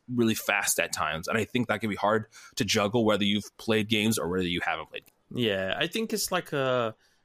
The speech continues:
Speaker 2: it's almost like a brick wall sort of thing. Like, if you can break through that brick wall
Speaker 1: It's
Speaker 2: with
Speaker 1: a
Speaker 2: it not
Speaker 1: felled
Speaker 2: holding your
Speaker 1: building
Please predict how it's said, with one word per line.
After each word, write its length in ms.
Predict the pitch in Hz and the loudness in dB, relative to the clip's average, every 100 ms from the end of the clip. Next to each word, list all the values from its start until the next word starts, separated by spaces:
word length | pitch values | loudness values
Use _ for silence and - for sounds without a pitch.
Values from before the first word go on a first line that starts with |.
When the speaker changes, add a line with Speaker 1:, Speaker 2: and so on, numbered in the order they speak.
| - | -8
Speaker 2:
it's 120 | - | -2
almost 280 | 165 160 - | 0 -2 -4
like 160 | 117 | -8
a 20 | |
brick 420 | 104 - 104 101 - | -10 -4 -4 -4 -6
wall 280 | 104 98 | -4 -4
sort 220 | 98 - - | -6 -10 -10
of 80 | - | -6
thing. 140 | 98 | -4
Like, 140 | 95 | -4
if 120 | 113 156 | -4 -4
you 80 | |
can 160 | 180 196 | -2 -4
break 360 | - 120 123 - | -2 -2 -2 -6
through 280 | - 117 | -6 -4
that 200 | 101 104 | -2 -4
brick 320 | - 107 - - | -4 -8 -8 -8
wall 200 | 104 98 | -6 -2
Speaker 1:
It's 160 | 117 | 2
Speaker 2:
with 100 | 127 | 2
Speaker 1:
a 40 | 110 | 2
Speaker 2:
it 20 | |
not 60 | 117 | 4
Speaker 1:
felled 180 | 135 156 | 6 6
Speaker 2:
holding 180 | 120 135 | 6 6
your 100 | 131 | 8
Speaker 1:
building 160 | 127 | 6